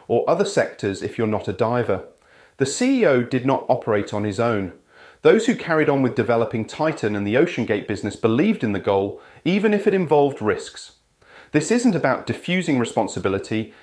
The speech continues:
it is about harnessing the knowledge and expertise within the team and following the five principles behind high reliability organizations, H R O, sensitivity to operations, preoccupation with failure,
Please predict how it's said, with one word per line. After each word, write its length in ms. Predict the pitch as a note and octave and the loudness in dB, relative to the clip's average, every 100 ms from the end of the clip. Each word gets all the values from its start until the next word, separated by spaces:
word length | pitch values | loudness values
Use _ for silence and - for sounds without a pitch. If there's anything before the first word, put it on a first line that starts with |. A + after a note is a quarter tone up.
| - | -6
it 100 | B2 | -2
is 120 | B2+ | 0
about 240 | B2+ C3+ - | 0 0 -2
harnessing 640 | - F3 F#3+ A3+ A#3 A#3+ | -2 0 2 0 0 0
the 80 | A3+ | 0
knowledge 560 | F#3+ C#3+ B2+ B2 B2 - - | 2 2 2 0 -4 -14 -10
and 200 | - A2 - | -6 -4 -4
expertise 800 | D#3+ - F3 E3+ - A#2+ F#2+ | -6 -4 -2 -2 -2 -4 -4
within 200 | G#2+ G#2 | -4 -4
the 80 | G#2+ | -4
team 480 | G#2+ - B2 A#2+ B2 - - | -4 -2 0 0 -4 -12 -10
and 120 | - A2 | -6 -4
following 420 | - C#3+ D3 C#3+ | 2 2 4 2
the 80 | B2+ | -2
five 400 | - C#3 D3+ - | -2 -2 -2 -2
principles 480 | C3+ B2 - A2 | -4 -4 -4 -4
behind 360 | G#2 G#2+ A2 G#2+ | -2 -2 -2 -4
high 220 | - A#2+ | -2 -2
reliability 760 | A#2+ A2+ A2 G#2 A2 G#2 - G#2 | 0 0 0 -2 -2 -4 -4 -4
organizations, 920 | G2+ G2+ G2 F#2+ A2+ A2+ F2+ D#2+ - _ _ - | -4 -4 -4 -2 -4 -4 -12 -14 -18 _ _ -6
H 200 | F#2+ - | -6 -4
R 140 | G2 | -4
O, 220 | G2 F#2 - _ - _ | -4 -6 -10 _ -20 _
sensitivity 800 | - E3 D#3+ C#3 C3 C3 - A2 | 0 0 0 -2 -2 -2 -4 -6
to 180 | A2+ | -2
operations, 760 | G#2 - G#2 A2 - G2 F#2+ - - _ | -2 0 0 -2 -4 -8 -8 -12 -20 _
preoccupation 840 | - C#3 C3+ - A#2 - A#2 - A2+ | -2 2 2 2 -4 -2 -2 -2 -6
with 160 | G#2 | -6
failure, 520 | - A#2+ A#2 A#2+ A#2+ | -2 0 0 0 -2